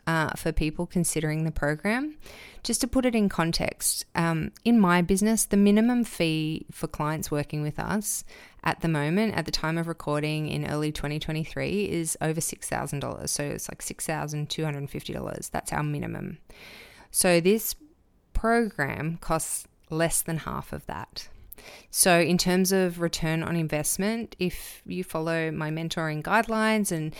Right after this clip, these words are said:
emulate sort of the practice that I've created, if that's of interest to you, to get your return on investment, you just need to si-, sign up one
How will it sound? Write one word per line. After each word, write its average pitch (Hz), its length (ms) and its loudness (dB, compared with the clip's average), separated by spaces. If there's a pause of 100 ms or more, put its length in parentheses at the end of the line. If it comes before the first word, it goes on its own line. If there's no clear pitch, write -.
(180)
emulate 180 480 4
sort - 160 -4
of 160 120 -4
the 156 80 -2
practice - 460 -2
that - 180 -4
I've 151 260 2
created, 160 380 -4
if 170 120 -2
that's - 240 -6
of 156 80 0
interest 151 480 -2
to 175 100 -4
you, 165 420 0 (320)
to - 100 -4
get 196 160 4
your 233 140 0
return 180 340 0
on 156 140 0
investment, 156 560 0
you 160 120 -2
just 165 260 -4
need 220 160 -2
to 226 100 0
si-, - 320 -2
sign 156 320 -2
up - 200 -8
one 147 400 -4